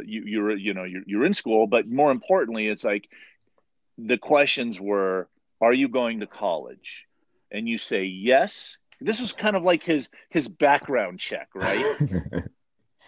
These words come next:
Speaker 1: "Are you going to college? Okay, good. You know, you're a t-, you're, you're a responsible kid, whatever, blah, blah, blah. Um, two, do you have insurance on your car? Show it to me, yes. And three,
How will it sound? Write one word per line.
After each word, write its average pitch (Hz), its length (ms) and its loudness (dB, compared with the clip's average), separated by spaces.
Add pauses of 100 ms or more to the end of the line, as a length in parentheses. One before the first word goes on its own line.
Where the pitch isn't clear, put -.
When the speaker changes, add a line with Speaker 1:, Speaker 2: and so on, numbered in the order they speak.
(280)
Speaker 1:
"Are 156 120 6
you 196 120 2
going 180 240 -4
to 151 60 -14
college? 180 240 2
Okay, 175 220 -4
good. 143 280 -4
You 123 100 -8
know, 123 120 -4
you're 120 220 -6
a 107 40 -6
t-, 143 160 -10
you're, 113 280 -6
you're 113 200 -6
a 107 40 -6
responsible 110 1000 -4 (120)
kid, 110 240 -2
whatever, 101 400 -2
blah, 92 200 -2
blah, 92 180 -4
blah. 104 480 2 (480)
Um, 92 580 -2 (600)
two, 170 320 6
do 123 100 -2
you 131 100 2
have 131 220 6
insurance 123 420 -6
on 107 160 -4
your 92 100 -10
car? 143 360 4
Show 127 240 0
it - 80 -4
to 123 140 -10
me, 113 180 -6
yes. 101 280 -4
And 95 220 -10
three, 127 560 2